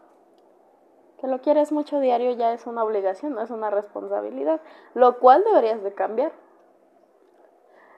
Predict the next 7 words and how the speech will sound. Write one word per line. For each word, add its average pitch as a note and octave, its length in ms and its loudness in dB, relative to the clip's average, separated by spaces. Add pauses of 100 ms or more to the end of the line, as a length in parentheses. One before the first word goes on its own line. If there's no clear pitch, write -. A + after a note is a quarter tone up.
(120)
En F4 220 4
sí, G#4 220 0 (800)
la C4 160 4
razón C#4+ 320 2
por D#4+ 160 0
la D4 260 0
que G3+ 180 -8